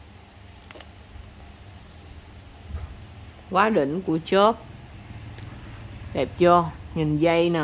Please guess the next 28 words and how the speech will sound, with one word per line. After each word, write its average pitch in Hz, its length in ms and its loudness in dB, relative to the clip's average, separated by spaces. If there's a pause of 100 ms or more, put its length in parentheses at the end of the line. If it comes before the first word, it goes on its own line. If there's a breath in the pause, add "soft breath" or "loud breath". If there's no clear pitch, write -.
(160)
dây 165 200 6
có 190 140 6
lỗ 156 260 4
khoen 170 420 4
đầy 143 160 2
đủ 120 360 0
nè, 196 80 0
nhìn 156 260 0
nó 160 80 0
men 175 400 2
ha. 165 200 4 (480 loud breath)
Size 214 400 8
bốn 220 240 6
mươi 277 100 6
hai 208 320 6
phẩy 143 280 0
năm 208 540 4
cho 202 120 4
em, 196 340 6
Timet. 202 600 6 (2750)
Kim 240 340 12
có 247 100 10
dạ 208 280 8 (100)
quang 214 340 8
xem 214 300 4
giờ 185 240 10
ban 202 360 4
đêm. 208 500 6